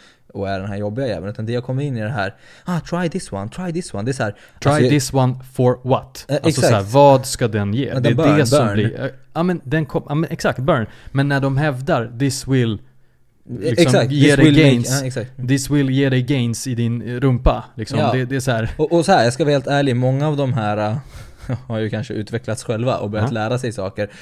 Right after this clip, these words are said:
Speaker 1: Så de börjar liksom, och, och börjat inse att det finns lite smarta människor där ute som kommer såga dem. Eh, och de har väl börjat sluta hävda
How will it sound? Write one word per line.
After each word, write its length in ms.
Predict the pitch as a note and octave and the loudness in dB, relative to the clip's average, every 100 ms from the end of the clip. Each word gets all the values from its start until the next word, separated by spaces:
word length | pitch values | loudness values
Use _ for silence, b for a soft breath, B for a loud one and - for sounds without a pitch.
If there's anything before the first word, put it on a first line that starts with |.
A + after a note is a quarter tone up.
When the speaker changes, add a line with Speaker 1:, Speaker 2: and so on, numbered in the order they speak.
| B | B
Speaker 1:
Så 140 | - | -6
de 200 | G#2+ G#2+ | -4 0
börjar 220 | A#2 B2+ C3 | 2 2 2
liksom, 220 | B2 A2+ | -2 -4
och, 140 | - | -4
och 60 | G#2+ | -4
börjat 240 | A2+ G#2+ | -4 -4
inse 300 | - A2 G#2 | -4 -6 -6
att 60 | G#2 | -8
det 60 | G#2 | -4
finns 240 | C3+ A2+ | -4 -4
lite 180 | E2+ G2+ | -8 -10
smarta 320 | G#2 G2+ G#2 | -8 -8 -6
människor 320 | G#2 B2 C3 | -4 -4 -4
där 100 | G#2 | -6
ute 200 | F#2+ F#2 | -8 -10
som 120 | G2+ | -12
kommer 180 | G2 G2 | -10 -8
såga 340 | - A2 C#3+ D3+ | -4 -2 -2 -2
dem. 180 | - A2+ B B - | -6 -14 B B -14
Eh, 280 | G2 G2+ G2+ | -8 -6 -6
och 320 | F#2+ A2+ - - | -2 -2 -4 -8
de 260 | A#2 A2+ | -4 -2
har 80 | C#3+ | -2
väl 160 | D#3+ C#3+ | -2 -2
börjat 260 | A2+ A2 | -2 -4
sluta 540 | - C3 A#2 - A2+ A2 | -6 -4 -4 -4 -8 -8
hävda 600 | - C3+ G#2+ G#2 A#2 D3+ | -6 -6 -6 -8 -2 -2